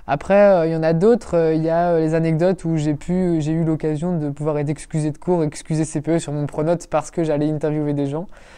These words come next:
Ou, euh, ou, euh, une anecdote sur un tournage, euh, non, une, j'ai une anecdote, euh, à propos d'un tournage.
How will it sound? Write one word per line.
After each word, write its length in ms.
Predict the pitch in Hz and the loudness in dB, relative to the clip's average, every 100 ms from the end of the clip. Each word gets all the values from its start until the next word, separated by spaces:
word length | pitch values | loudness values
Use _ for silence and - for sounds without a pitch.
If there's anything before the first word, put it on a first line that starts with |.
| - 156 - | -18 -14 0
Ou, 240 | 180 190 | 4 4
euh, 840 | 170 156 151 147 143 143 139 139 - - 175 165 151 - - - - - - - - 196 - - | 4 4 2 2 2 2 0 -2 -6 -12 -14 -14 -14 -18 -20 -20 -20 -20 -20 -20 -16 -14 -10 -2
ou, 180 | 156 | 0
euh, 800 | 156 147 147 147 147 147 147 143 | 0 0 -2 -2 -4 -6 -8 -8
une 140 | 160 160 | -8 -6
anecdote 400 | 151 151 160 165 | -4 -4 -4 -6
sur 180 | - 156 | -6 -8
un 60 | |
tournage, 500 | 147 160 160 160 160 | -6 -6 -4 -4 -4
euh, 340 | 151 147 143 143 | -2 -2 -4 -4
non, 300 | 160 185 180 | -2 0 0
une, 140 | 190 180 | 2 2
j'ai 120 | 180 | 2
une 80 | 202 | 2
anecdote, 380 | 214 196 233 - | 4 2 0 -2
euh, 100 | 175 - - - | -6 -8 -12 -6
à 100 | 165 | -6
propos 380 | - 226 226 226 | 0 2 4 2
d'un 120 | 170 | 2
tournage. 400 | 165 160 180 208 | -2 -4 -4 -4